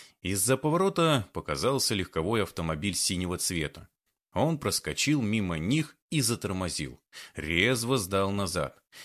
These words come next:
И в окно дверки выглянула голова мужчины. За рулем сидела миловидная женщина, блондинка лет тридцати с короткой стрижкой,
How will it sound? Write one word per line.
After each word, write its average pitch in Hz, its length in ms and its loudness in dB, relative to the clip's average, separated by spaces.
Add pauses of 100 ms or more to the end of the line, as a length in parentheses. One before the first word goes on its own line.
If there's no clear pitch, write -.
И 85 100 -2
в 85 60 2
окно 139 300 0
дверки 135 600 2
выглянула 113 640 0
голова 90 320 0
мужчины. 92 640 -2 (380)
За 76 160 -2
рулем 117 300 2
сидела 127 680 2
миловидная 90 760 0
женщина, 101 680 -2 (260)
блондинка 95 920 0
лет 101 360 0
тридцати 120 480 0
с 139 80 2
короткой 120 460 -2
стрижкой, 80 680 -4